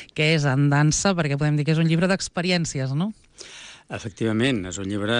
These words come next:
Speaker 2: que tracta de, de, en el qual explico les coses, eh,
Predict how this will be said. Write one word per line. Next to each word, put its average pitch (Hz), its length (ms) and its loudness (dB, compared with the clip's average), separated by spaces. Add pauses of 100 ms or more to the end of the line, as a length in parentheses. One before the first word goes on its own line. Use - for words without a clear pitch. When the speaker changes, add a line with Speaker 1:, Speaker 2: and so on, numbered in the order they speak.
(240)
Speaker 2:
que 90 160 -8
tracta 87 340 -8
de, 98 180 -2 (120)
de, 80 140 -8 (260)
en 78 140 -12
el 78 100 -14
qual 80 160 -6
explico 90 480 -4 (560)
les 98 480 0
coses, 101 880 0
eh, 92 480 0